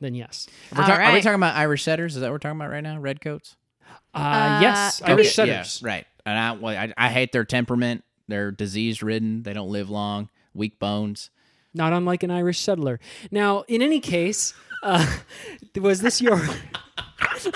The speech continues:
Speaker 1: Now, Greg, was this your first time working on, uh, Chicago Heroes?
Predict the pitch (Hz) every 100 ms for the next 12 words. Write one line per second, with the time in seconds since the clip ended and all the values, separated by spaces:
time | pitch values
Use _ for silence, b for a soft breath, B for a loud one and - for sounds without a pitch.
0 | 466 - 480 1077 - 1077 - 156 - -
1 | - - - - _ 427 480 415 427 -
2 | - B B B B 185 196 202 220 202
3 | 196 196 247 - - - 196 196 - 165
4 | 165 170 160 156 143 160 190 185 160 156
5 | 156 151 151 147 143 139 135 127 - 165
6 | 151 180 214 -